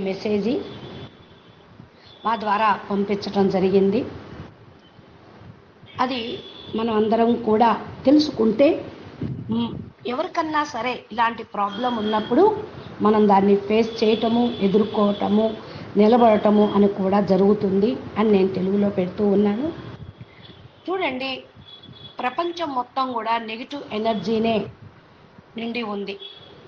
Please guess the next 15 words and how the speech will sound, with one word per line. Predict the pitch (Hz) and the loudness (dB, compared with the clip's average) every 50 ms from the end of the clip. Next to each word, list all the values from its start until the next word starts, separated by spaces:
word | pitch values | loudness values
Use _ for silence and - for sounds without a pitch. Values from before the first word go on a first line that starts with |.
| - - - - - 208 | -20 -20 -20 -12 -2 2
బాపూజీ | 240 262 262 320 339 294 339 320 | 2 4 6 4 4 6 6 6
కూడా | 302 269 269 277 277 277 269 | 6 6 6 4 4 2 2
చాలాసార్లు | 220 220 240 - - 240 233 240 233 - 220 | 2 2 2 2 2 4 4 4 2 2 0
చెప్తూ | 208 - - 220 220 | -2 0 2 4 6
ఉంటారు, | 208 208 202 202 202 202 214 269 339 - - - - - - - - - - - - - - - - - - - - - - - - | 6 6 6 4 4 4 4 2 0 -4 -10 -14 -16 -18 -18 -18 -18 -16 -16 -16 -16 -16 -16 -16 -16 -16 -16 -16 -16 -8 0 4 4
ఈ | 339 - - - - - - - | 4 4 4 0 -6 -10 -12 -12
స్థూల | - - - - 330 381 392 392 381 311 | -14 -4 2 4 6 6 6 6 6 4
ప్రపంచం | 277 269 285 285 285 285 285 294 269 254 240 226 | 2 2 4 4 4 6 6 6 6 6 6 4
మొత్తాన్ని | 226 226 - 262 254 262 269 254 | 4 2 2 2 4 4 4 4
కూడా | 226 233 240 285 | 4 4 4 2
సూక్ష్మ | - - 320 311 - - - 285 | 2 0 0 -2 0 2 2 4
జగత్తే | 226 202 208 185 220 214 - - 247 285 | 4 4 4 4 2 2 2 4 6 6
నడిపిస్తూ | 269 220 202 202 - 214 202 - - - 202 | 6 6 4 4 2 0 -2 -2 0 0 2
ఉంది, | 190 190 185 185 185 190 - - - - - - - - - - - - - 254 | 4 4 4 4 2 0 -4 -8 -10 -12 -14 -16 -16 -16 -16 -18 -16 -4 2 4
అనగా | 285 320 339 381 | 6 8 8 8